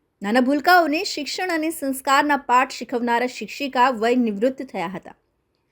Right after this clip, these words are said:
આ પ્રસંગે યોજાયેલા સમારંભમાં પૂર્વ વિદ્યાર્થીઓથી લઈને સાથી શિક્ષકોએ પણ ખાટા મીઠા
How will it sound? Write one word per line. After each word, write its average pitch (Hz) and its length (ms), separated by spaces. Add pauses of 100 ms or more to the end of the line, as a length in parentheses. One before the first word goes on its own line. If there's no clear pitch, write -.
(280)
આ 220 80
પ્રસંગે 349 380
યોજાયેલા 330 520
સમારંભમાં 285 720
પૂર્વ 269 340
વિદ્યાર્થીઓથી 233 840
લઈને 247 420
સાથી 247 440
શિક્ષકોએ 254 640
પણ 269 300 (420)
ખાટા 349 300
મીઠા 381 260